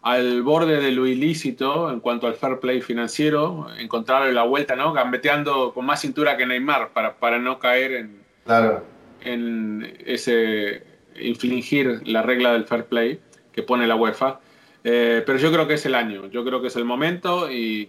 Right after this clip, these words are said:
Speaker 1: que para el Paris Saint-Germain puede llegar a ser un antes y un después, indudablemente, en su historia, que transforme al club y que transforme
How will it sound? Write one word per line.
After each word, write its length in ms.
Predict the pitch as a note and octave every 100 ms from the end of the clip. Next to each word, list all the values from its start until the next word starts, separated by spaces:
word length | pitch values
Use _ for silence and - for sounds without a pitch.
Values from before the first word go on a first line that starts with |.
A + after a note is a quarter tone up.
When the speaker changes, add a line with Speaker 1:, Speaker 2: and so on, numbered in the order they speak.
| _
Speaker 1:
que 140 | A2+
para 260 | A#2 A#2 A2+
el 80 | A2
Paris 220 | B2 B2+
Saint-Germain 520 | B2+ A#2 A#2+ C3 C3+ - - _ _
puede 160 | B2+
llegar 220 | B2 B2+ B2+
a 60 |
ser 220 | - C3
un 120 | B2+ C3
antes 240 | C3 B2+
y 80 | A#2+
un 100 | A#2+
después, 460 | A#2 C3+ B2+ - A#2+
indudablemente, 640 | A#2 A#2+ A#2+ A#2 A#2+ A#2+
en 100 | A2+
su 140 | -
historia, 560 | G2+ - C3 C3 B2 A2
que 260 | - G#2 G2+
transforme 540 | B2 A#2+ D3 D3+ D3+
al 140 | C#3
club 300 | - D3+ E3+
y 80 | D#3+
que 120 | B2
transforme 680 | A#2 A#2+ A#2 - C#3 D3 C#3+